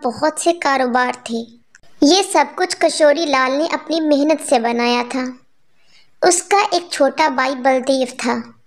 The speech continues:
बलदेव अक्सर कोशिश करता था कि कशोरी लाल की सारी जायदाद उसकी हो जाए, इसलिए वो भाई के साथ बहुत ही अच्छा सलूक किया करता था।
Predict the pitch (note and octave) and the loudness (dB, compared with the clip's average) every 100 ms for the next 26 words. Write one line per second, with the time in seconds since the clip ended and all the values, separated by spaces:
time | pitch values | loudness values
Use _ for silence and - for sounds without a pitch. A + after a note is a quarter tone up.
0 | - - - C4+ C#4+ D4+ B3+ C#4+ D#4 - | -20 -20 -2 4 6 4 4 4 2 0
1 | D#4+ D#4 - G4 F#4+ E4 D4 C#4+ - C#4+ | -6 -4 0 0 2 2 2 0 0 0
2 | B3+ C4 B3+ C4 B3+ B3 - - - _ | 0 0 -2 -2 -4 -6 -14 -20 -20 _
3 | F4+ F4 D#4+ - C4+ C4 D#4+ D4 B3 B3 | -4 0 0 4 2 2 2 2 0 -2
4 | E4+ E4+ D#4+ C#4+ D#4 B3 B3+ B3 A#3+ D4 | -6 -4 0 0 0 -2 0 0 0 -2
5 | D4+ - D4 - D4 C4 B3 A#3+ A#3 A#3 | -2 -6 -8 -2 0 2 2 2 0 -2
6 | A#3 - _ _ - - - - F4 F4 | -8 -20 _ _ -20 -20 -20 -4 0 0
7 | F4+ C4+ D#4 E4 F4 C4 B3+ C4+ E4+ E4 | 0 2 2 2 2 2 0 0 -2 0
8 | C4+ D#4 C#4 C4 E4 E4 - F4 E4 - | 0 0 -4 -4 -4 -4 -6 -4 -4 -4
9 | - F4+ E4+ C#4 B3+ B3+ B3+ A#3+ B3 B3 | 0 0 2 2 2 0 0 2 0 0
10 | C4 B3 C4+ | -2 -2 -4